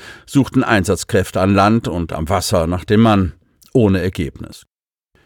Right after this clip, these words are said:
Gegen achtzehn Uhr gab die Polizei dann am Sonnabend eine offizielle Presseerklärung mit der Vermisstenfahndung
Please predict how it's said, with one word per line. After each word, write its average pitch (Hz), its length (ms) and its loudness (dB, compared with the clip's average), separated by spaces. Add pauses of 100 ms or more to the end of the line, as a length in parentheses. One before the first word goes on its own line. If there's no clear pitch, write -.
(160)
Gegen 143 320 4
achtzehn 151 400 0
Uhr 139 180 4
gab 139 220 0
die 131 100 -2
Polizei 113 480 0
dann 117 240 2
am 123 100 4
Sonnabend 117 600 2
eine 110 280 0
offizielle 113 520 -2
Presseerklärung 95 1300 0
mit 92 180 -4
der 95 80 -6
Vermisstenfahndung 107 1000 2